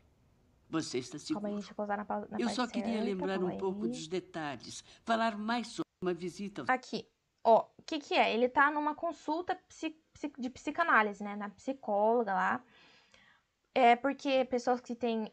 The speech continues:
Speaker 2: esse tipo de transtorno também têm essas coisas. É, então, assim, aqui, nessa cena, ela pediu detalhes sobre uma coisa,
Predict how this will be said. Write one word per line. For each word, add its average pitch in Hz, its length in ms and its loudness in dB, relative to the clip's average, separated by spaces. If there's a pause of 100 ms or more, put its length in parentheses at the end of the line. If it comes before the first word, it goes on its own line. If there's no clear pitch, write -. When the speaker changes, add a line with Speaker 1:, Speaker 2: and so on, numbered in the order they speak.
Speaker 2:
esse 220 240 -6
tipo 226 180 -10
de 214 80 -8
transtorno 240 520 -2
também 262 280 -2
têm 254 260 -2
essas 269 220 -8
coisas. - 540 -14 (1500)
É, 254 260 4
então, 277 300 0
assim, 226 460 -4 (760)
aqui, 233 400 4
nessa 254 360 2
cena, 233 400 0
ela 262 220 6
pediu 269 200 0
detalhes 254 480 4
sobre 247 200 0
uma 233 140 4
coisa, 233 440 2